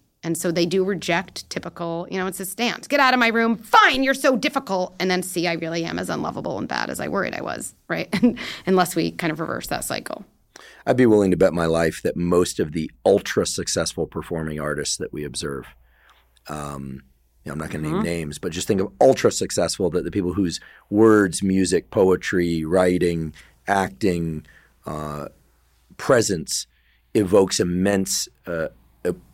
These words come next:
Speaker 2: emotion in other people, so much that people will pay money to see these people express their emotions and what's
Speaker 1: Mm-hmm.
Speaker 2: inside them fall into this deeply feeling category.
Speaker 1: Hundred percent.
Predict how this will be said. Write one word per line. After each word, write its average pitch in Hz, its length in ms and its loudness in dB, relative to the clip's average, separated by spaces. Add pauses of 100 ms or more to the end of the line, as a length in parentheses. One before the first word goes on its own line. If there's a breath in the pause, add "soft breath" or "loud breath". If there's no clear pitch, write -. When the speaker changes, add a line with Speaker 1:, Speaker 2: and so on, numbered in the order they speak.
(100)
Speaker 2:
emotion 90 480 0
in 82 120 -4
other 80 180 -4
people, 82 240 -4
so 92 160 0
much 87 180 0
that 117 120 0
people 80 240 -2
will 80 200 0
pay 98 340 0
money 82 480 -2 (720 soft breath)
to - 120 -4
see 95 240 -2
these 82 280 -2
people 82 500 0 (100)
express - 680 0
their 82 180 0
emotions 78 640 -4
and 76 320 -8
what's 78 200 -4
Speaker 1:
Mm-hmm. 82 100 -2
Speaker 2:
inside 82 380 0
them 80 180 -2 (360 loud breath)
fall 85 300 2
into 73 160 -6
this 71 160 -4
deeply 76 300 -6
feeling 73 320 -6
category. - 420 -6
Speaker 1:
Hundred 165 300 -4
percent. - 300 -14